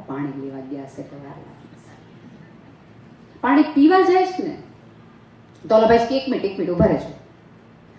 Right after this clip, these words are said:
આમાં આ પાણી નથી, લીંબુ શરબત છે. મેં એમાં ખાંડ નથી નાખી. એટલે પાછું એમ થાય, "આવું હાવ ખાંડ ય નો નાખી, હાવ ક-, કળિયુગ તો જો,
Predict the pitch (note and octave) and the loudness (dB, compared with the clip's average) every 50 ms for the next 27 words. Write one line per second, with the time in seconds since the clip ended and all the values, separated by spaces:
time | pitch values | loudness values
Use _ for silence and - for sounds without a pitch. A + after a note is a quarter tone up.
0 | - - - - - G#3 G#3+ G#3 G3 F#3 E3 - - - - - - - - - | -20 -8 -4 -2 0 0 2 2 2 2 0 -2 -6 -10 -14 -18 -20 -20 -20 -20
1 | - - - - - - - - - G3+ G3 G3+ A#3+ C#4 D4 D4+ - - C#4+ G#3+ | -20 -20 -20 -20 -18 -10 -8 -4 0 2 2 2 4 4 4 4 4 4 2 4
2 | G3 G3 G#3 B3 B3+ - - F3+ D#3 D3+ D3 D3 - - - - - - - - | 2 2 2 2 0 0 -2 -4 -4 -4 -8 -8 -10 -16 -20 -20 -20 -20 -20 -20
3 | - - - - - - - - - _ _ _ - - - - - D#3 D3+ - | -20 -20 -20 -20 -20 -20 -20 -20 -20 _ _ _ -20 -20 -20 -20 -20 -18 -6 -2
4 | G#3 A#3+ B3+ A#3+ - - - C4 B3+ C#4+ C#4+ C#4+ C#4 C#4 - - G3 E3 D3+ - | 0 2 2 2 0 0 -2 0 2 2 4 4 2 0 -2 -4 -6 -6 -6 -8
5 | - - - - - - - - - - - - - - - - - - - - | -12 -18 -20 -20 -20 -20 -20 -20 -20 -20 -20 -20 -20 -20 -20 -20 -20 -20 -2 2
6 | G3+ G#3 G#3+ G#3+ G#3+ A3 G#3+ A#3+ B3 - - C4+ A3+ G3+ F#3+ - G#3 F#3+ - - | 6 6 6 6 4 2 2 2 2 2 2 0 0 0 -2 -4 -6 -6 -6 -10
7 | - - - - - - - - - - F3+ F#3+ A3+ B3 B3+ C4 C4+ C4+ A#3+ B3+ | -16 -20 -20 -20 -20 -20 -20 -20 -16 -8 -2 0 2 4 4 4 4 2 0 0
8 | B3 A#3+ - - - D4 E4 F4+ F4 E4 F#4 F4+ D#4+ E4+ E4+ D#4 D#4 D#4+ D4 - | -2 -4 -4 -2 2 2 4 4 4 4 4 4 4 6 6 4 4 4 2 0
9 | - D4+ D4 - - - - D#4 D#4+ D4+ C4 - - - B3+ B3 A#3 - D4 E4 | -2 -6 -6 -6 -8 -8 -2 0 2 2 2 0 -4 -4 -4 -4 -2 2 2 2
10 | F4 F#4 F4+ - - - D4 C4 - B3 C4 | 2 2 0 -2 -2 0 0 0 0 0 -4